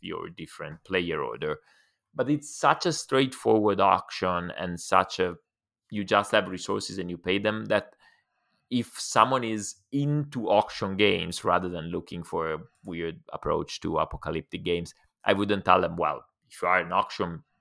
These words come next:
game player, you must try It's the Road." So I left that kind of stuff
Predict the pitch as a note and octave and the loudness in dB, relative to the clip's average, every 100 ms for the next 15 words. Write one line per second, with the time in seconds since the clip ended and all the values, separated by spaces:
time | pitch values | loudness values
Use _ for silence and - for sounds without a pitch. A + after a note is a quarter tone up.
0 | _ - E2 D#2 D#2+ F#2+ D#2+ D#2 D#2 D2 | _ -2 -2 -2 -6 -2 -2 -2 -4 -4
1 | D#2 D2+ E2 - - - F2+ D#2 D2 C#2+ | -4 0 -2 -2 -8 -6 0 0 0 -4
2 | _ _ _ - - - D#2+ - G#1 - | _ _ _ -6 -6 -6 -10 -8 -8 -4
3 | G#2 G2 A2 A#2 - - F#2+ F#2 - E2+ | 2 4 6 4 2 0 2 0 -6 -8
4 | D#2+ D#2+ - E2 D#2 - | -6 -8 -8 -8 -8 -8